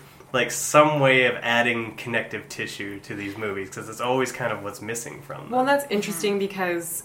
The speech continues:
Speaker 2: um, I'm gonna, like, nerd out from a horror perspective now, but, like, in terms of, like, demonology and possession, it's sort of common knowledge that, that demons feed on negative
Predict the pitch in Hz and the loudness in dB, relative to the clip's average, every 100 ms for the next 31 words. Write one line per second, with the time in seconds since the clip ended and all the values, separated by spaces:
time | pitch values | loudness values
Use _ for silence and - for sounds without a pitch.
0 | - 170 160 156 156 156 - - - 175 | -4 -4 -4 -6 -10 -14 -20 -14 -2 0
1 | 175 165 151 143 - 156 147 147 147 143 | 0 -2 -2 -4 -6 -6 -6 -6 -8 -8
2 | 156 147 151 143 170 170 185 196 190 196 | -8 -8 -4 -4 -4 -6 -6 -4 -4 -2
3 | 196 202 220 190 156 160 156 - - - | -2 0 0 2 0 0 -2 -4 -16 -20
4 | - - 196 196 208 202 190 170 151 151 | -20 -8 -6 0 0 0 -2 -2 -4 -4
5 | 170 175 170 151 151 156 175 220 233 165 | -6 -2 0 0 0 0 0 -4 -4 -6
6 | 151 156 147 151 - 214 254 254 - - | -8 -6 -4 -4 -4 -6 -6 -10 -16 -20
7 | - 185 185 202 170 - - - 165 165 | -14 -10 -2 0 0 -4 -6 -2 0 0
8 | 151 151 143 139 139 139 - 151 139 - | -4 -2 -2 -2 -4 -6 -4 -2 -2 -6
9 | - - - - - - - - - - | -14 -20 -20 -20 -20 -20 -20 -20 -20 -20
10 | - - - - - - - - - - | -20 -20 -20 -20 -20 -20 -20 -20 -20 -20
11 | - - - 175 - 190 170 190 190 180 | -20 -20 -6 -2 -2 -2 0 2 4 2
12 | 175 - - 175 165 202 190 - 165 156 | 0 -2 -4 -4 -2 -2 -2 0 0 -2
13 | 156 - 170 147 151 147 147 - | -6 -6 -4 -2 -4 -6 -6 -10